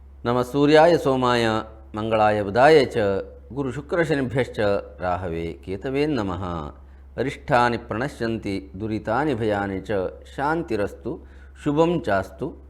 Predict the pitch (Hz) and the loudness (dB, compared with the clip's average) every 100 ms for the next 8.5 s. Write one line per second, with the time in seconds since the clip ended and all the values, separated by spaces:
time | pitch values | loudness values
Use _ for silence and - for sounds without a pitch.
0 | 73 82 87 85 78 85 90 98 101 104 | -10 -8 -6 -6 -8 -8 -6 -6 -6 -4
1 | 240 - - - 101 113 95 80 76 87 | -6 -8 -20 -8 -4 -2 -2 -4 -6 -8
2 | 87 76 67 - - - - - - - | -8 -8 -12 -16 -20 -20 -20 -20 -20 -20
3 | - - - - - 92 90 - 90 87 | -20 -20 -20 -14 -4 -4 -4 -6 -2 -2
4 | 85 82 82 87 82 90 165 120 131 - | -4 -6 -6 -6 -4 -4 -2 -4 -6 -12
5 | - - - - - - - - 104 95 | -20 -20 -20 -20 -20 -20 -10 0 0 0
6 | - 92 95 90 85 95 90 - 92 87 | -6 -2 -2 -2 -4 -4 -4 -6 -8 -6
7 | 87 87 117 95 101 - - - 151 156 | -8 -6 -6 -6 -10 -16 -20 -6 -6 -4
8 | 120 110 98 90 - | -4 -2 -4 -6 -12